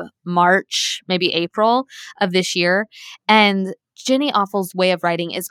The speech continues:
almost stream of consciousness. Like, it's very, uh, it's very different from what I normally read. And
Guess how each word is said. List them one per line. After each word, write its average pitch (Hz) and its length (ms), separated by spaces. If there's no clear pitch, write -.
almost 247 320
stream 185 240
of 170 100
consciousness. 175 640
Like, 180 140
it's - 160
very, 175 680
uh, 170 280
it's 196 120
very 262 200
different 190 480
from 175 160
what 165 120
I 156 100
normally 165 580
read. 254 360
And 185 480